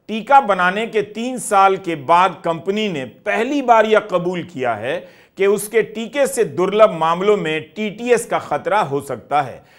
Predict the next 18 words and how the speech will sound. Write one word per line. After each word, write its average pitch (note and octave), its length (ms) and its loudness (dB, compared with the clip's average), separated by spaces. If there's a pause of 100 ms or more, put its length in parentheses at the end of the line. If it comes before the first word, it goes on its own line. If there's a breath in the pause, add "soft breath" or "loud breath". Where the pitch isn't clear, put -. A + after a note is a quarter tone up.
(240 soft breath)
AstraZeneca G#3+ 920 2
पर A#3+ 120 2
कई G#3+ 280 2
लोगों E3+ 320 -2
ने G3 140 -4
केस D#3 420 -6
किया F#3+ 300 0
कि F3 180 -6
इनके D#3+ 240 -6
टीके E3 440 -4
से A3+ 480 0 (100)
गंभीर F3+ 460 -2
बीमारी D#3+ 680 0 (300 loud breath)
और G#3 180 6
मौत F#3 420 2
हो D3+ 100 -4
सकती D3 440 -8
है। F#2+ 200 -14